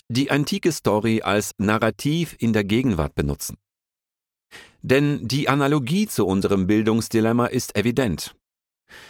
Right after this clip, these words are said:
Wir als Gesellschaft sind Ikarus, dessen Wachs langsam zu schmelzen beginnt und dessen erste Federn sich gelöst haben.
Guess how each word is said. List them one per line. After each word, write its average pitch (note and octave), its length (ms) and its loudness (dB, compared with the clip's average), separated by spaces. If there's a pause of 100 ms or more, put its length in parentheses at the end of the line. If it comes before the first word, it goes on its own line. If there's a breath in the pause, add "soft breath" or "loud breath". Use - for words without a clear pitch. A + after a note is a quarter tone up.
(260 loud breath)
Wir C#3+ 540 0
als G#2+ 340 0
Gesellschaft G#2+ 640 2
sind G2+ 300 0
Ikarus, A#2+ 560 0 (320)
dessen C#3 400 0
Wachs - 420 -4
langsam G2 640 0
zu G2+ 140 -2
schmelzen C3+ 500 0
beginnt C3+ 380 0
und C3 280 -2
dessen C3+ 420 0
erste D3 360 0
Federn C#3+ 440 2
sich D2+ 180 -6
gelöst F#2 360 2
haben. F2 340 2